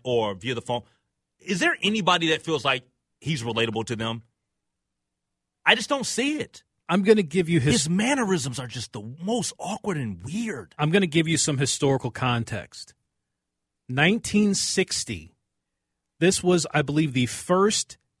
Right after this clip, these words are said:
Speaker 2: televised presidential debate between Richard Nixon and John F. Kennedy, and John Kennedy. People, it's, I believe at the time, this was kind of an even split.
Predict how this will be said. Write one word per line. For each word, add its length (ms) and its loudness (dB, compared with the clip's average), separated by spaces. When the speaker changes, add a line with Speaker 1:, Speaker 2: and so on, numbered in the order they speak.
Speaker 2:
televised 1160 2
presidential 760 4
debate 480 2
between 380 0
Richard 460 0
Nixon 560 2
and 160 -4
John 340 4
F. 160 2
Kennedy, 520 -4
and 100 -4
John 200 4
Kennedy. 420 -6
People, 680 4
it's, 400 0
I 100 6
believe 380 0
at 60 -2
the 60 -6
time, 600 2
this 280 2
was 200 -2
kind 340 0
of 80 0
an 60 2
even 240 2
split. 400 2